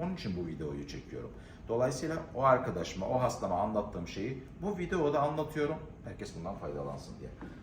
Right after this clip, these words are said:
Arkadaşlar burada haftanın günlerini yazıyorum. Pazartesi, salı, çarşamba, perşembe, cuma, cumartesi ve pazar.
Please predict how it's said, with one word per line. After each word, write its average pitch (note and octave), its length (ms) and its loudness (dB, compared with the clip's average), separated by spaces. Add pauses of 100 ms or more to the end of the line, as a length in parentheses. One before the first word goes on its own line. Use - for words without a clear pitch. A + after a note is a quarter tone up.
Arkadaşlar C#3 540 4
burada C#3+ 240 0
haftanın B2+ 440 0
günlerini G#2+ 520 2 (240)
yazıyorum. - 460 -8 (240)
Pazartesi, G#2 760 2 (360)
salı, A2 460 2 (880)
çarşamba, G#2+ 800 4 (1120)
perşembe, F#2+ 720 0 (1700)
cuma, E3+ 460 0 (1160)
cumartesi G#2+ 680 -2
ve G#2+ 60 -4 (100)
pazar. E2 420 -4